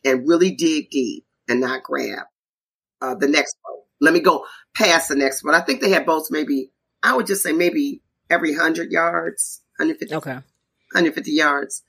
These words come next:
Speaker 1: Let me skip that one. So I went past, skipped one and went to the next one. And then I said, "Forget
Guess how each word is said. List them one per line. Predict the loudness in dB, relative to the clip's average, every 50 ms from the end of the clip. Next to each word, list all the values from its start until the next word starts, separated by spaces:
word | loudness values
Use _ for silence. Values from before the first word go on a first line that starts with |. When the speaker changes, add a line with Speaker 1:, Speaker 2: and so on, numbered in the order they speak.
| _ _ _ _ _
Speaker 1:
Let | 2 2 4
me | 4 2
skip | 0 0 0 0 0 0 0
that | -2 -2 -2 -2 -6
one. | -10 -20 -20 _ _ _ _ _ _
So | -14 -4 0 0
I | 0 0
went | 2 2 2 2 2 2 -2 _ _ _ _ _ -4
past, | -2 0 2 2 2 2 0 -4 -8 -10 _ _ _
skipped | -10 -2 2 2 2 2 0 -8
one | -2 0 2 2 2 2
and | 0 -2 -4
went | -4 -4 -6
to | -6 -6
the | -4 -2
next | 0 0 -2 -2 -4 -8
one. | -8 -6 -6 -6 -8 -10 _ _ _ _ _ -10
And | -8 -6
then | -4 -4
I | -4 -4
said, | -4 -6 -6 -8 -8 _ _ _ _ _ _ _ _ _ _ _ -14
"Forget | -8 0 0 0